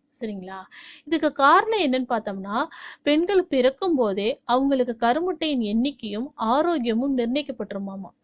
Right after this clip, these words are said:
இந்த கருமுட்டைகள் வயதாக வயதாக எண்ணிக்கையிலும் ஆரோக்கியத்திலும் தரம் குறைந்து போயிடுமா. ஆனா ஆண்களை பொறுத்தவரை அவங்களுக்கு விந்தணுக்கள் தினம் தினம் உருவாகுமா. ஆண்களுக்கு விந்து உற்பத்தி மற்றும் ஆரோக்கியம் வயது ஆக ஆக குறையும்.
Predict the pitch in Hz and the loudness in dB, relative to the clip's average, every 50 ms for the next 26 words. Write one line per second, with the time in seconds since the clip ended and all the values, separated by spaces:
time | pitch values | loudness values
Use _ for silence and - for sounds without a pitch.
0 | _ _ - - - - - - - _ 349 330 349 330 - 330 330 359 403 480 | _ _ -20 -20 -20 -20 -20 -20 -14 _ -2 0 0 2 4 4 4 4 4 2
1 | 494 427 370 370 349 311 294 262 214 220 226 240 294 311 349 339 330 320 285 233 | 0 2 2 2 2 2 2 2 2 2 2 2 4 4 4 4 4 2 2 0
2 | 202 208 220 240 254 254 240 226 208 226 277 - - 254 233 254 285 311 349 330 | 0 0 0 0 0 -2 -2 -2 -4 -6 -6 -6 -4 -2 -2 0 0 0 -2 -2
3 | - 311 262 233 214 214 240 254 - - 220 226 262 302 320 339 320 254 262 247 | -4 -4 -2 -2 -2 -2 -4 -6 -6 -4 0 2 2 2 2 0 0 0 -2 -4
4 | 233 - 208 202 202 233 269 277 _ - - 226 240 277 311 - 320 285 269 269 | -4 -4 -6 -4 -4 -6 -8 -10 _ -4 -2 -2 -2 -2 -2 -2 -2 -2 -2 -2
5 | 262 262 247 - 220 202 196 196 196 185 190 - _ _ _ _ _ - - - | -4 -4 -4 -4 -6 -4 -4 -6 -10 -12 -14 -20 _ _ _ _ _ -20 -20 -12
6 | - 208 190 185 180 175 196 220 285 339 - - - - - _ 220 220 247 285 | -12 -12 -12 -10 -10 -6 -4 -4 -4 -4 -6 -14 -18 -18 -6 _ 0 2 4 2
7 | 349 392 370 415 370 370 370 - 247 220 220 220 - 254 233 220 202 202 214 269 | 2 0 2 2 2 2 2 0 -2 -2 -2 -2 -4 -4 -4 -4 -4 -4 -4 -6
8 | - - - - - - 277 277 285 285 294 285 285 285 247 247 269 294 320 - | -8 -10 -20 -20 -6 0 0 2 2 4 2 0 0 -2 -2 -2 0 -2 0 0
9 | 427 370 359 359 - 277 240 220 202 240 254 285 330 330 320 269 254 302 311 294 | -2 -2 -2 -2 0 -2 -2 0 -2 -2 -2 -2 -2 -2 -2 0 0 0 0 0
10 | 262 233 233 226 220 214 208 202 196 196 - - _ _ _ _ _ _ - - | 0 -2 -2 -2 -4 -4 -4 -6 -8 -10 -12 -16 _ _ _ _ _ _ -12 -8
11 | 214 233 277 302 302 311 285 262 - 247 226 214 220 233 254 302 311 269 262 247 | -6 -4 -2 -2 0 0 -2 -2 -2 -4 -2 0 0 0 0 0 -2 -2 -2 -6
12 | 226 - 233 220 - 269 269 240 226 208 196 - - 294 349 - - - - - | -4 -2 -4 -4 -4 -4 -4 -2 -4 -4 -6 -8 -12 -12 -12 -12 -16 -18 -18 -8
13 | - 240 233 247 285 320 349 359 349 311 240 233 240 269 285 262 226 214 214 233 | 0 2 4 6 6 6 6 4 4 2 2 0 -2 -2 -2 -4 -2 -2 0 0
14 | 277 285 339 339 302 269 262 262 269 226 202 202 233 294 370 - _ 311 247 226 | 2 2 4 4 4 4 2 2 2 2 2 2 0 -2 -4 -2 _ 0 0 0
15 | 208 190 185 - | 0 -4 -6 -10